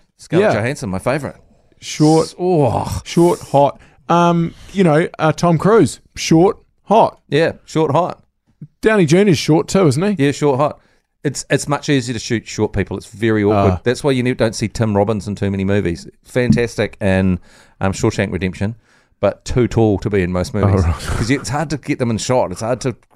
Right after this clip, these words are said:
Speaker 1: it's hard
Speaker 2: Especially
Speaker 1: to
Speaker 2: if he's
Speaker 1: frame
Speaker 2: at
Speaker 1: a
Speaker 2: the
Speaker 1: shot.
Speaker 2: shorties.
Speaker 1: Yeah.
Speaker 2: But what about if everybody was tall?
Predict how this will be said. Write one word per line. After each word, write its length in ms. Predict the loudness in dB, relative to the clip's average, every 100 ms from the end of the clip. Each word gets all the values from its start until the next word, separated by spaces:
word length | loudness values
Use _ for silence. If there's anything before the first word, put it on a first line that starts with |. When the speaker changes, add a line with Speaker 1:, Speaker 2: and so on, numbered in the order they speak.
| _
Speaker 1:
it's 120 | -6
hard 120 | -4
Speaker 2:
Especially 180 | -2 -2
Speaker 1:
to 80 | 0
Speaker 2:
if 60 | 0
he's 0 |
Speaker 1:
frame 60 |
Speaker 2:
at 80 | 0
Speaker 1:
a 40 | 0
Speaker 2:
the 60 |
Speaker 1:
shot. 100 | 0
Speaker 2:
shorties. 380 | 2 0 -2 -4 -14 -20 -8
Speaker 1:
Yeah. 200 | -4 -4 -2 0
Speaker 2:
But 80 | 2
what 140 | 4
about 200 | 4 2
if 80 | 0
everybody 440 | -4 -4 -2 -4
was 160 | -4 -10
tall? 280 | -12 -12